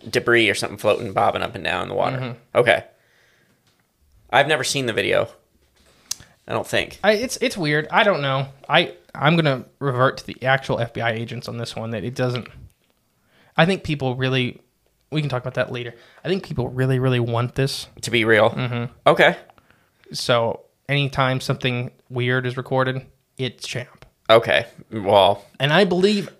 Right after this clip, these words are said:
Speaker 2: I'll spoil this now. I fully believe that Champ exists, but I think a lot of the evidence, quote unquote,
Speaker 1: may suggest otherwise.
Speaker 2: that it just isn't Champ.
Speaker 1: Okay.
Speaker 2: Th-, you want, you, you wanna get a picture of Loch Ness so bad, so every fish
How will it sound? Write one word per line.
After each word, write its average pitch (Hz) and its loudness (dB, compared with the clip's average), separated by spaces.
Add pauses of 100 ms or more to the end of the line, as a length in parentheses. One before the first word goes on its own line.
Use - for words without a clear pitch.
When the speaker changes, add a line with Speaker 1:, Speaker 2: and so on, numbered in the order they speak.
(120)
Speaker 2:
I'll 175 6
spoil 165 2
this 123 -4
now. 131 0
I 165 6
fully 143 2
believe 123 2
that 110 -8
Champ 120 -6
exists, 117 -4 (840)
but - 0
I 123 0
think 143 0
a 123 -2
lot 120 4
of 117 -2
the 120 -4
evidence, 120 -6 (420)
quote - -4
unquote, 113 -4 (540)
Speaker 1:
may 127 8
suggest 113 2
otherwise. 110 4
Speaker 2:
that 151 -2
it 160 -6
just 175 -2
isn't 135 -2 (100)
Champ. - -8 (300)
Speaker 1:
Okay. 117 6 (360)
Speaker 2:
Th-, - -14 (340)
you 165 0
want, 151 -2 (120)
you, 156 -6
you 151 -4
wanna 147 0
get 131 -2
a 123 -2
picture 127 -8
of 117 -2
Loch 117 0
Ness 117 -8
so 123 -4
bad, 113 -2
so - -6
every 127 -2
fish - -4